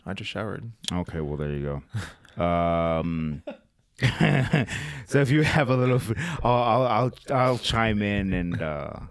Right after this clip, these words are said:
Speaker 2: and I'll
Speaker 1: Um,
Speaker 2: put some a little bit more detail into the
Speaker 1: what the question really
Speaker 2: question
Speaker 1: is.
Speaker 2: or the answer, yeah.
Speaker 1: Like, who are these people that's asking these?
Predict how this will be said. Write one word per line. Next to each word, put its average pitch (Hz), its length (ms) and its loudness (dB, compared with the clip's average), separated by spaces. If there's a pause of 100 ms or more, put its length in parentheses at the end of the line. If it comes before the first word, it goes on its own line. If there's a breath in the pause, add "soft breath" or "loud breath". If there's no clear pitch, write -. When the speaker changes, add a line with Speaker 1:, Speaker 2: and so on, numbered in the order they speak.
(140)
Speaker 2:
and 78 380 -8 (580 soft breath)
I'll 226 360 0
Speaker 1:
Um, 120 320 -8
Speaker 2:
put - 160 -4
some 90 200 -6
a 87 40 -4
little 85 160 -4
bit 82 120 -6
more 82 180 -4
detail 73 500 -6
into 73 340 -2
the 65 260 0
Speaker 1:
what - 240 -4
the - 120 -10
question 135 400 -4
really 131 260 0
Speaker 2:
question 131 320 -2
Speaker 1:
is. 87 60 0
Speaker 2:
or 92 80 2
the 87 140 0
answer, 82 420 -4
yeah. 78 300 -2
Speaker 1:
Like, 127 140 -4
who 185 200 -6
are 180 60 -4
these 160 140 -4
people 165 160 -4
that's 156 200 -8
asking 165 340 -10
these? 113 260 -10